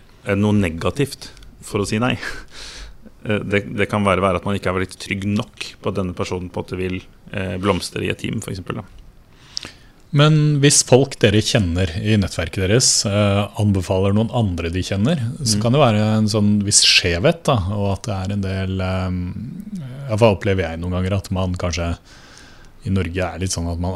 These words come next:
Speaker 2: anbefaler folk for å være litt sånn grei, og ikke fordi, eh, det er kompetanse som ligger til grunn der, da. En slags misforstått godhet. Er ikke det en fare med en sånn nettverks, eh,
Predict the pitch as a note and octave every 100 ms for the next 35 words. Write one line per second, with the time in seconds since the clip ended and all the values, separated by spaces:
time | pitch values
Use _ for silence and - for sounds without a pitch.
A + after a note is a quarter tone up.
0 | D#2+ D#2+ F2 E2 D#2+ E2 F2 F2 - -
1 | - - - - E2+ F#2 - - F#2+ F2
2 | E2 E2+ E2+ E2+ - F2 G2+ C3 G#2 G2
3 | G2 - - D#2 F#2 E2+ E2+ E2+ E2+ E2
4 | E2 F2 - - - - _ - F#2+ F2
5 | E2+ - E2 - D#2+ D2 - E2+ E2+ E2
6 | E2 E2 E2+ D#2+ - - - - F2+ E2+
7 | F2 C#3+ A2+ - G#2 G2 G2+ G2+ - -
8 | - F#2 - - - A#2+ G2 F2+ C#3 -
9 | - A2+ D3+ B2+ C3+ - C3 F#2+ D#2+ F#2+
10 | A2+ A2+ G#2+ F2 - F#2+ - - - G#2+
11 | G2 G2+ G2 F#2+ F#2+ F#2+